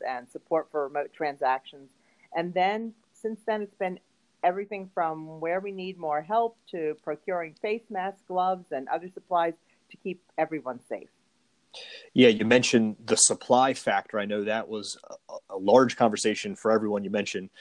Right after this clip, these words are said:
Speaker 2: uh, face masks and, and P P E stuff we hear about all the time. With facilities reporting to you, um,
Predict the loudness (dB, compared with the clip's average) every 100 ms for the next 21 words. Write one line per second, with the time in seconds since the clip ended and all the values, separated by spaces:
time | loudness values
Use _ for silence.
0 | -20 -20 _ -4 -2 0 -2 -8 _ _
1 | _ -18 -6 -2 -2 -2 -4 -4 -6 -8
2 | -8 -8 -12 -12 -10 -10 -4 -4 0 -2
3 | 0 -4 -4 -4 0 2 2 2 2 0
4 | 2 2 0 _ -8 -6 -2 0 4 4
5 | 4 0 -4 2 4 6 4 -2 0 2
6 | 0 -2 -4 -2 -2 -2